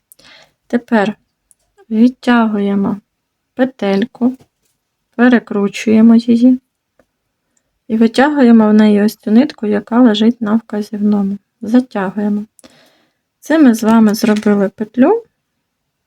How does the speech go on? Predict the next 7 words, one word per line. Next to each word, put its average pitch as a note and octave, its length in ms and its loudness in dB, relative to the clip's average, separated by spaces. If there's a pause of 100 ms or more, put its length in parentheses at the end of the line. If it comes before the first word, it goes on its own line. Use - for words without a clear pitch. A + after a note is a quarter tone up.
(240)
яка A#3 320 0
нам G#3+ 200 2
зараз G#3 540 -4
допоможе A3 840 2 (100)
набрати G#3+ 560 -2
турецький G3+ 520 -6
набір, A3+ 400 0